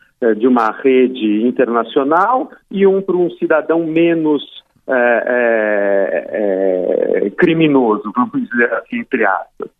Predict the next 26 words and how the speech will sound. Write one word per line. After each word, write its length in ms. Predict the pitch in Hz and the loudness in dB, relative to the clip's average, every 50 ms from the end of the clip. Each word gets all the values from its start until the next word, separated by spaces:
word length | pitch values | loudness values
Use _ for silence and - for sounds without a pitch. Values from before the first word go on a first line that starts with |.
| _ - - - _ _ | _ -20 -20 -20 _ _
Então, 460 | 131 123 - 185 214 240 226 - - - - - - _ - | -4 -2 0 0 2 2 0 -2 -6 -8 -12 -16 -16 _ -4
claro 480 | 175 190 202 202 185 147 - - - - _ _ _ | -2 0 0 2 0 0 -2 -4 -8 -14 _ _ _
que, 160 | _ - 131 - | _ -16 -14 -8
repito, 600 | 175 185 185 - - 165 139 120 - - 95 - - _ _ _ _ | -8 -8 -8 -6 -6 -6 -6 -4 -4 -8 -8 -8 -10 _ _ _ _
como 320 | - 160 160 156 139 123 | 0 0 2 2 0 0
professor 680 | - 147 156 - - 139 120 - - 202 220 233 196 | 2 0 0 2 2 0 -2 0 0 2 2 2 0
de 80 | 147 151 | -2 -4
processo 520 | - 151 131 127 - - 135 120 - - _ | -4 -2 -4 -4 -2 -4 -4 -4 -4 -6 _
penal, 440 | 120 110 107 117 131 139 135 123 117 | -6 -4 -2 -2 0 0 0 0 -2
como 200 | - 113 110 110 | -4 -8 -8 -8
advogado 720 | 107 - _ 110 101 95 95 139 170 196 190 190 190 - | -8 -8 _ -8 -6 -2 0 0 0 0 -2 -4 -8 -8
criminal, 760 | - - 120 110 101 95 95 101 123 151 165 143 107 - - _ _ _ _ _ _ - | -8 -8 -10 -10 -10 -12 -10 -6 -2 -2 0 -2 -2 -4 -10 _ _ _ _ _ _ -4
eu 440 | 117 117 123 139 160 185 185 - - _ _ _ _ _ _ _ _ _ _ _ - - | -2 0 2 4 4 2 0 -2 -8 _ _ _ _ _ _ _ _ _ _ _ -8 -2
sou 140 | 151 151 165 | 2 2 2
obrigado 760 | 170 185 175 160 - 120 117 113 120 131 131 - 160 156 - _ _ _ _ | 2 2 0 -2 0 0 0 0 0 0 -2 -2 -4 -4 -4 _ _ _ _
a 120 | - 135 | -6 -4
dever 400 | - - 147 127 117 139 135 - _ _ | 0 0 0 0 0 -2 -2 -4 _ _
todo 300 | 208 226 254 220 - 180 | 2 2 2 2 2 0
o 20 | |
respeito 680 | - 165 147 135 - - _ - 156 170 175 170 - | 2 2 0 -2 -2 -6 _ 0 0 0 0 0 0
à 60 | 170 160 - _ | -2 -2 -2 _
ciência 460 | - 160 151 151 156 - - - 151 143 | -4 -2 0 0 -2 -4 0 0 0 0
do 140 | 143 147 | 0 -4
direito. 580 | 139 - 143 131 113 101 90 87 - _ - _ _ _ _ _ _ - | -2 -2 0 0 0 0 -2 -4 -10 _ -20 _ _ _ _ _ _ 0
E 80 | 208 | 0
a 60 | 214 | 0